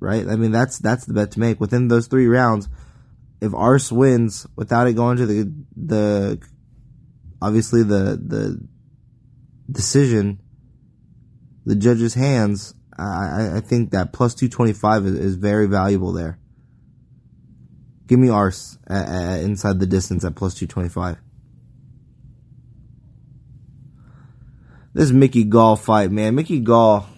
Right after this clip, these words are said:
he's either, I, I forgot he was still in the U F C, if I'm being honest. I thought he got,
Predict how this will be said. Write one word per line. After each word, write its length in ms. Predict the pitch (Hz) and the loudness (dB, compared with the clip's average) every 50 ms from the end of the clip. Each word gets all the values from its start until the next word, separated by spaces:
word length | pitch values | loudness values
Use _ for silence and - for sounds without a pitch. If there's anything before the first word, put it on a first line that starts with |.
| _ _ _ _ - | _ _ _ _ -6
he's 240 | 117 123 120 120 | -4 -4 -2 -2
either, 260 | 135 139 139 135 - - - - - _ _ _ _ - _ _ _ _ _ _ _ _ _ _ _ _ _ _ - - - | -2 0 0 -2 -4 -6 -12 -16 -20 _ _ _ _ -20 _ _ _ _ _ _ _ _ _ _ _ _ _ _ -18 -8 -2
I, 260 | - 135 147 170 175 123 117 - | 0 2 4 4 4 2 0 -2
I 140 | - - 170 | 0 0 0
forgot 360 | 165 120 101 95 107 104 110 | 0 0 -2 2 2 4 4
he 80 | 131 135 | 4 4
was 120 | 131 123 | 4 2
still 220 | 123 135 131 135 131 | 2 0 0 2 2
in 60 | 123 | 2
the 100 | 113 104 | 2 2
U 160 | 104 107 104 | 4 4 2
F 60 | 104 | 2
C, 140 | - - 113 | 0 -2 -2
if 100 | 107 104 | -2 0
I'm 140 | 107 101 107 | 0 -2 0
being 200 | 113 110 104 113 | 0 0 2 4
honest. 320 | 123 127 110 98 98 - - | 4 4 4 2 0 -2 -2
I 100 | - 143 | -2 0
thought 220 | 135 131 110 98 | 2 2 2 2
he 160 | 107 120 120 104 | 2 -2 -2 0
got, 240 | 107 101 90 - | 0 0 0 -4